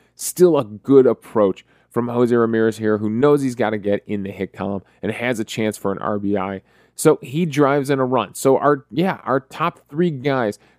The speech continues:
go back to back to back and put together two more insurance runs in the ninth inning.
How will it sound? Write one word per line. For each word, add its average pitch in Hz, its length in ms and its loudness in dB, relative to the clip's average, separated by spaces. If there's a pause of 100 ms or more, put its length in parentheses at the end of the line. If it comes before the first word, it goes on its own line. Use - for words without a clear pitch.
go 131 120 4
back 139 440 -8
to 147 120 -2
back 123 360 -4
to 120 80 -4
back 98 440 -4 (320)
and 110 220 -6
put 143 200 0
together 107 640 2 (280)
two 226 300 0
more 151 320 2
insurance 117 540 -4
runs 101 280 -4 (260)
in 113 220 -4
the 113 80 0
ninth 101 400 -4
inning. 98 280 -6